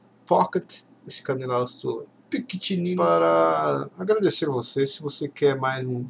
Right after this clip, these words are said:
mais canelaços assim, desse modelo aqui diferente, é, segue a gente no Twitter e diz o que você achou. Já é, vou repetir o Twitter aqui, é arroba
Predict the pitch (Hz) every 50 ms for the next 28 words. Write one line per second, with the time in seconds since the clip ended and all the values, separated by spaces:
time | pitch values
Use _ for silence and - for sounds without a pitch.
0 | - _ _ - 127 131 131 - - - 135 123 117 120 117 117 - - - -
1 | - - - - - 131 117 - - - - 143 147 147 - _ _ - 175 -
2 | - - 131 127 127 123 117 113 113 123 117 120 - 117 - - - - 117 117
3 | 127 139 135 - - - _ _ _ _ _ _ _ _ - _ _ _ _ _
4 | _ _ _ _ 143 139 127 120 120 123 123 - - 165 160 156 143 139 135 -
5 | - 135 127 131 - 127 123 127 139 139 - - 147 143 147 - - _ _ _
6 | _ - - 131 123 123 120 139 131 127 123 123 - 127 120 117 - - 120 113
7 | 110 - - - 131 135 139 143 139 131 120 123 110 110 107 107 104 104 104 104
8 | - - 123 120 123 120 - 110 - - - 123 120 - - 113 113 - 123 110
9 | 110 107 - - 131 127 131 - 113 - - - - - - - 131 127 123 120
10 | 110